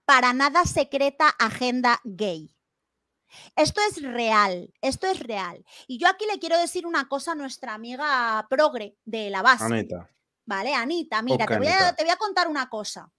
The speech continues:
Speaker 1: que a lo mejor, como, como adalid de la libertad de expresión que eres, a lo mejor entiendes fácil. Yo no sé si tú entiendes que Disney es un canal de entretenimiento para niños, o por lo menos la serie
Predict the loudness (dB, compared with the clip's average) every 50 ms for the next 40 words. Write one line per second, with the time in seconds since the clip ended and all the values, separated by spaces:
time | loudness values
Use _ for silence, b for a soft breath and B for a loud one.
0 | _ -4 -2 -2 0 -2 -4 -6 -2 4 4 4 4 4 -4 _ _ _ _ _
1 | _ _ _ _ _ -4 -2 -2 -2 -4 -4 -4 -6 -6 -4 -2 -2 0 0 -2
2 | -4 -6 b b b b b b b 4 4 6 6 6 4 4 2 2 4 6
3 | 6 4 4 4 2 4 4 4 4 4 2 0 -2 -2 -2 -2 -4 -4 -4 -4
4 | -2 -2 -2 -2 -4 -4 -4 -4 -4 -4 -4 -4 -2 -2 -2 -2 -2 -4 -4 -4
5 | -2 -4 -4 -4 -4 -4 -4 -4 -8 -14 -18 -20 -20 b b b b b b b
6 | b b -2 0 0 0 0 -2 -2 -4 -4 -4 -6 -4 0 0 0 0 0 -4
7 | -4 -4 -4 -2 -2 -2 -4 -4 -6 -8 -6 -6 -6 -6 -6 -6 -4 -4 -4 -6
8 | -6 -8 -8 -8 -6 -4 -4 -2 0 -2 -2 -2 -4 -6 -6 -8 -8 -8 -8 -6
9 | -6 -6 -4 -4 -2 -2 0 0 0 0 0 -2 -2 -2 -4 -6 -8 -10 -2 2
10 | 2 2 2 2 0 -2 0 2 2 2 2 2 0 0 0 0 0 -2